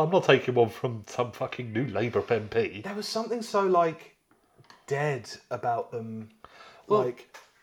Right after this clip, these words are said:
Speaker 2: like, campaigning, because, like, that is a significant part. And look, it can't be pleasant.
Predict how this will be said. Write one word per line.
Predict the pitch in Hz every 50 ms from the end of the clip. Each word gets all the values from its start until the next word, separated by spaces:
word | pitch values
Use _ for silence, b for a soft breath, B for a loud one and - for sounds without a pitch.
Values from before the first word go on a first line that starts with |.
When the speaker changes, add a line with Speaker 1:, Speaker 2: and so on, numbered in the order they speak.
| _ - - - - 151
Speaker 2:
like, | 151 151 151 -
campaigning, | - 170 165 151 175 175 165 151 143 123 120
because, | 139 139 - 185 185
like, | 202 190 190 - B B B B B B B
that | - 262 254 240 202
is | 202 190 180 147 147 - _ -
a | 160 151
significant | 147 - 156 143 - 147 143 - 127 135 127
part. | - 139 131 - 147
And | 180 208 - 214
look, | 190 139 - - -
it | 156 -
can't | - 175 170 151 -
be | 156
pleasant. | - - 135 113 110 - 107 -